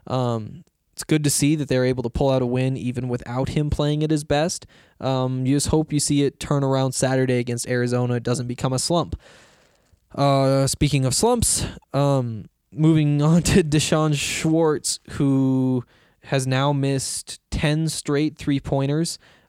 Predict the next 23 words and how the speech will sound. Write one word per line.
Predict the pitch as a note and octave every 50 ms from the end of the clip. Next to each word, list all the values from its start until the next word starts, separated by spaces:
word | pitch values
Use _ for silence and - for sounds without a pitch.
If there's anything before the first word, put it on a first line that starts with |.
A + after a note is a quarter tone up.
| - -
uh, | B2
is | B2+ A#2+
still | - - - - E3 G3+ A3
shooting | - - - F3 E3 D#3+ D3
above | C3 B2+ A#2 B2+ C3+ C#3+ C#3
forty | - - D3 D3 C#3+ C#3+
percent | - D3 - - C#3+ B2+ A2
from | - B2+ A#2+
three | A#2+ - C#3+ C#3 C3 C3+
this | B2+ B2 A#2+ -
season, | - - C3 B2+ B2+ B2+ B2 A#2+ A#2+ A2+ -
despite | - - - - - C#3+ D#3+ D#3 - -
not | B2 C3+ C3+ G2+
making | B2+ C#3 C3+ - C#3 B2+ B2
a | A#2+
three | - D3 C#3+ C#3+ C3+
in | B2+ G#2+
any | G#2+ B2+ C3 B2+
of | B2
the | A#2+ A#2
last | A#2 A#2+ A2+ A#2+ - -
three | - B2 A#2 B2
games. | B2 A#2+ B2 A#2+ A2+ A#2+ C3 -